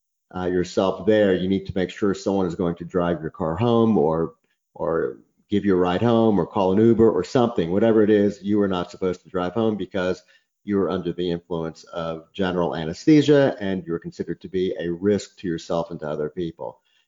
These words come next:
But she knew this in the past. Uh, she'd had two prior procedures there, understood that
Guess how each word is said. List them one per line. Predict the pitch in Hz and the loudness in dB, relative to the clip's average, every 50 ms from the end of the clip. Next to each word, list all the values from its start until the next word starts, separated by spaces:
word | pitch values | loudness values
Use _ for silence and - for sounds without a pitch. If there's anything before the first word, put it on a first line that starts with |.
| _ _ - | _ _ -8
But | - 92 - | -8 -8 -6
she | - - 170 170 | -2 2 4 6
knew | 160 156 151 160 165 | 8 8 8 10 8
this | 143 131 117 117 - | 8 8 4 2 0
in | - 98 | -8 -10
the | 92 | -10
past. | - - 107 104 92 73 65 - _ _ - | -10 -8 -8 -8 -8 -8 -10 -14 _ _ -14
Uh, | 87 90 90 90 | -12 -10 -10 -12
she'd | 87 - 104 92 | -12 -12 -12 -12
had | 98 98 90 - | -10 -12 -12 -12
two | - 110 101 | -14 -14 -12
prior | - 104 92 87 85 | -10 -10 -8 -8 -10
procedures | - 82 - - 120 117 104 110 104 98 | -12 -14 -12 -10 -8 -8 -8 -8 -6 -2
there, | 107 110 110 110 110 - - | 0 0 0 0 -2 -4 -6
understood | 92 92 90 87 - _ - 101 101 90 87 | -8 -10 -10 -12 -10 _ -6 -6 -6 -6 -10
that | - 90 87 85 - | -12 -12 -12 -12 -14